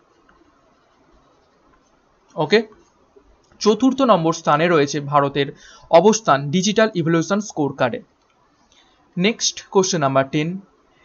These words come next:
in which country was world's oldest cave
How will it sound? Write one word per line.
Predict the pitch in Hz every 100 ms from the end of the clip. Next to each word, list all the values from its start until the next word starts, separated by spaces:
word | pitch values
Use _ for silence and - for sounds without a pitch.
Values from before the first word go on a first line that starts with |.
| -
in | 247 240
which | 147 214 285 -
country | 208 190 190 151 - - 165
was | 156 - - 190
world's | 214 214 - _ _ - - - _ 202
oldest | 240 247 262 262 -
cave | 202 226